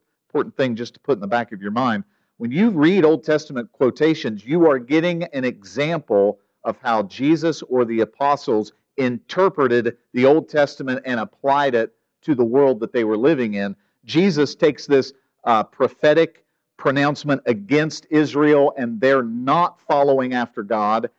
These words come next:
and he says, "This applies to you Pharisees, you hypocrites." And then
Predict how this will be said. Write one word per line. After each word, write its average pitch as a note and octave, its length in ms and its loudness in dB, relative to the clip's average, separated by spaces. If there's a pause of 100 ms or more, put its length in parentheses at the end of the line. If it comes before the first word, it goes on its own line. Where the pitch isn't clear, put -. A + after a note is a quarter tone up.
(180)
and B2 140 -4
he D3 220 -2
says, C3 400 2
"This F#3+ 260 0
applies B2+ 560 -2
to - 160 -14
you F3+ 640 0 (320)
Pharisees, D#3+ 760 0
you E3 480 2 (300)
hypocrites." C3+ 840 0 (160)
And A#2+ 180 -2
then D3+ 340 2